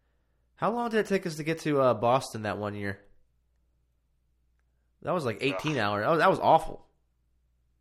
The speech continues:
Speaker 1: That was, like, a day.
Speaker 2: Yeah, but we stopped at, we, we stopped at, like, uh,
Speaker 1: In Buffalo.
Speaker 2: uh, in Buffalo, where,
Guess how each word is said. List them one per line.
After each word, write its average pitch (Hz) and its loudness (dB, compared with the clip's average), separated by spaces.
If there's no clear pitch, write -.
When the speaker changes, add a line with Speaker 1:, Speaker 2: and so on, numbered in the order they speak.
Speaker 1:
That - -2
was, 180 -4
like, 165 -6
a 120 -2
day. 110 2
Speaker 2:
Yeah, 110 0
but 107 -4
we 127 -8
stopped - 0
at, 110 -4
we, 143 -8
we 131 -8
stopped 139 -2
at, - -10
like, 127 -2
uh, 120 0
Speaker 1:
In 104 -12
Buffalo. 113 -2
Speaker 2:
uh, 57 -10
in 117 -14
Buffalo, 104 -4
where, 110 -4